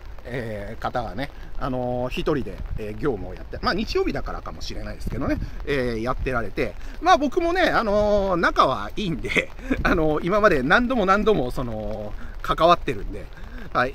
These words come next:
ということでね、あのー、「あ、どうもどうも、こんちはっす」みたいな。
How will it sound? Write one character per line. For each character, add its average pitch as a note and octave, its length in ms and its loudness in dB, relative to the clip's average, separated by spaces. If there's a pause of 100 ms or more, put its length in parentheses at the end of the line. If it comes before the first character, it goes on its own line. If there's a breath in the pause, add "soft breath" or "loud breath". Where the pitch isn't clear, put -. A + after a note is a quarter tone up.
(100)
と C4+ 120 -4
い A#3+ 80 0
う A#3 80 -2
こ G#3 120 0
と C#3 100 -2
で A2 120 -6
ね、 A#2 160 -6 (240 loud breath)
あ A#2+ 140 -4
の A2+ 100 -4
ー、 G2+ 600 -6 (1080)
「あ、 B3+ 140 6
ど C4+ 100 0
う - 20 2
も C4+ 100 4
ど A#3 80 4
う - 20 4
も、 G3 180 4
こ G3 140 0
ん F#3 40 -2
ち - 120 0
は G3+ 140 10
っ - 20 4
す」 - 200 -4
み A2+ 100 -4
た F#2+ 120 -8
い F#2 80 -10
な。 - 60 -10